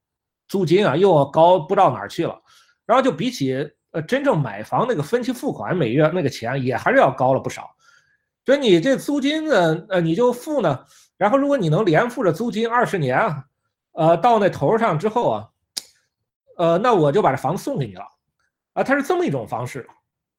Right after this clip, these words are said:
所以有很多黑人啊，他就抱着拥有一个自己的房产的梦想，就参加了这种分期付款的合同，他就进来，然后拼命的想赚钱，坚持是一期不误的来付这个款，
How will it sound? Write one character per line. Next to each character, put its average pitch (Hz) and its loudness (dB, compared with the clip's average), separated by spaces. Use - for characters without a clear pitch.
所 254 -2
以 - 0
有 262 4
很 156 -2
多 185 2
黑 240 -2
人 135 -2
啊， 143 -4
他 170 -4
就 165 0
抱 170 0
着 131 -2
拥 185 -2
有 120 -6
一 156 -4
个 170 -2
自 185 -6
己 135 -6
的 113 -6
房 185 -6
产 104 -8
的 110 -10
梦 170 -4
想， - -12
就 156 2
参 190 0
加 190 4
了 165 6
这 151 0
种 120 -4
分 175 -4
期 185 0
付 156 -4
款 110 -8
的 113 -8
合 113 -6
同， 156 -4
他 139 -6
就 135 -2
进 175 -2
来， 107 -4
然 127 -2
后 135 -2
拼 202 -6
命 202 0
的 107 -2
想 135 -2
赚 156 2
钱， 123 -4
坚 202 2
持 147 -2
是 147 -2
一 170 -4
期 156 -2
不 147 -6
误 180 -2
的 117 -6
来 139 -2
付 160 -4
这 143 -2
个 147 -4
款， 104 -12